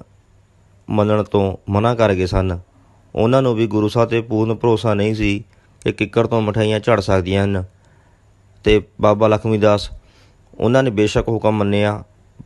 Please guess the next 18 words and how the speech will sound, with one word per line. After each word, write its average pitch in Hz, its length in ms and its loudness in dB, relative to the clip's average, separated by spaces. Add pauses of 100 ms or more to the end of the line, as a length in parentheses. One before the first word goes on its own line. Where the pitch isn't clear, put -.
ਪਰ 110 140 4
ਉਹਨਾਂ 113 400 0
ਨੇ 117 120 0
ਵੀ 110 140 -2
ਕਿੱਕਰ 113 340 -2
ਤੋਂ 113 120 -4
ਮਠਿਆਈਆਂ 104 340 0
ਝਾੜਨ 104 360 -2
ਦਾ 98 220 0
ਜੋ 95 220 -2 (260)
ਮਹਾਰਾਜ 101 600 0
ਜੀ 104 40 -2
ਦਾ 101 100 2
ਬਚਨ 98 280 -2
ਸੀ, 98 280 -4 (120)
ਉਹ 113 220 2
ਨਹੀਂ 120 140 0
ਮੰਨਿਆ। 87 360 0